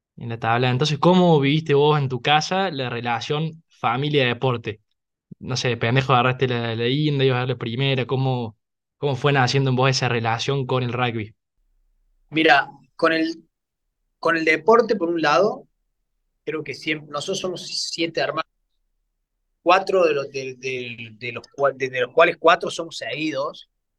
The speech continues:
Speaker 2: y varones todos. Creo que,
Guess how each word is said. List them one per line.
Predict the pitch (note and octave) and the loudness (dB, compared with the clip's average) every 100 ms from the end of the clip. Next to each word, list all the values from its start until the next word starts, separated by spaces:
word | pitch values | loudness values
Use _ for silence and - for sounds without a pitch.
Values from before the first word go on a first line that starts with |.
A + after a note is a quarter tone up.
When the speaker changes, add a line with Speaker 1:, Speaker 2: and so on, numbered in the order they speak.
| _ _ B2 | _ _ -12
Speaker 2:
y | B2 | -2
varones | A#2+ C#3 D3+ C#3+ | 0 2 0 -2
todos. | D3+ D3+ D3 F3+ F#3+ _ _ _ _ _ _ _ _ _ _ _ | 0 2 2 0 -6 _ _ _ _ _ _ _ _ _ _ _
Creo | D#3 F#3+ | -4 -2
que, | D#3+ C#3+ B2+ B2+ - | 0 -2 -2 -6 -14